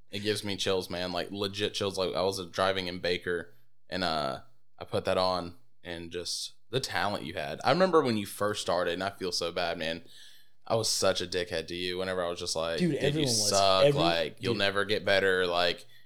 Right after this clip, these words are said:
Speaker 1: it
Speaker 2: It was
Speaker 1: literally was one of those hatred, and you can just see, like, um, almost like a, uh, timeline when it goes through chronological order, and they do that in, like, movies where, like, you put on, like, some badass song in the back, and it just motivates you to be better,
Speaker 2: Well, it
Speaker 1: and
Speaker 2: was,
Speaker 1: you got so
Speaker 2: it was
Speaker 1: good.
Speaker 2: so funny, too, 'cause, like, I remember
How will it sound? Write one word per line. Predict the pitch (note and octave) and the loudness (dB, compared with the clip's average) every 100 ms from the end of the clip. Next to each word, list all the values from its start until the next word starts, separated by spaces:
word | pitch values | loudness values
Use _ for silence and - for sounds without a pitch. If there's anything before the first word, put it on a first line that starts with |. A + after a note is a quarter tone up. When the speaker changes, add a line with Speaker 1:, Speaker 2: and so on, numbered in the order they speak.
| - | 0
Speaker 1:
it | A#2+ | 4
Speaker 2:
It | |
was | A#2+ | 6
Speaker 1:
literally | A#2+ A#2 G#2+ | 6 6 6
was | G#2+ G2+ | 4 2
one | G#2 | 0
of | F2+ | 0
those | F2 - | 0 -2
hatred, | - G2 - F#2+ F#2+ | -4 -4 0 0 0
and | G2 | -2
you | F#2+ | -4
can | G#2 | -6
just | F#2+ - | -4 -2
see, | F#2+ F#2+ | 0 2
like, | F2+ E2+ - - - - - - - | 2 0 -6 -18 -18 -18 -18 -18 -10
um, | - G2+ E2+ E2 E2 | 0 2 2 0 0
almost | G2+ A2 G2+ | 0 2 2
like | F#2+ F#2+ | 2 2
a, | F2+ E2 D#2 | 2 2 2
uh, | D2 C2 A#1+ C2+ - - | 2 0 0 -2 -8 -8
timeline | - G2+ G2 F2+ F#2+ | 0 2 2 2 2
when | F#2 | 0
it | E2+ | -2
goes | F#2+ F2+ | -2 -2
through | F2+ | -6
chronological | - F#2+ F2 F#2 F2+ F2+ - E2+ | -2 2 2 2 0 0 -2 0
order, | F#2 F2+ F#2 | 2 4 2
and | F2+ | 2
they | E2+ | -2
do | F#2+ | 0
that | F2+ D#2+ | 0 0
in, | |
like, | E2 D#2 | -2 -2
movies | F#2 F2+ F#2 F2+ | 0 2 2 2
where, | G2 F2+ | 0 2
like, | F#2+ | 0
you | G#2 | -2
put | - G#2 | -4 0
on, | G2+ G2+ | 0 2
like, | F#2+ E2 | -2 -2
some | G2+ G2 | -4 -2
badass | G2+ G#2 G2+ | 0 2 2
song | - G2 G#2 G#2+ | 4 4 4 0
in | |
the | G#2 | 0
back, | G2+ G2+ G#2+ | 4 4 4
and | A2 | -2
it | G2+ | -2
just | G#2+ | -4
motivates | G#2 G2+ G2 G2+ - | -2 0 0 0 -2
you | G2 | -2
to | |
be | G#2 | -2
better, | G2+ G#2 A2 G#2+ - - - - | 2 4 4 2 -2 -16 -16 0
Speaker 2:
Well, | G2 | 6
it | - | 8
Speaker 1:
and | G#3+ | 8
Speaker 2:
was, | - | 6
Speaker 1:
you | G2 | 4
got | - | 2
so | - G#2 | 2 2
Speaker 2:
it | G2 | 0
was | - | 2
Speaker 1:
good. | F#2+ G#2 F#2+ | 4 8 6
Speaker 2:
so | F#2+ E3 | 8 6
funny, | E3 C#3+ D3+ B2+ | 6 0 2 0
too, | - D3 | 0 0
'cause, | C#3+ A#2+ | 0 -2
like, | A2 G2+ - | -2 -4 -4
I | A2+ | -2
remember | D3+ D#3+ D3 C3 A#2+ A#2+ | 0 2 2 4 2 0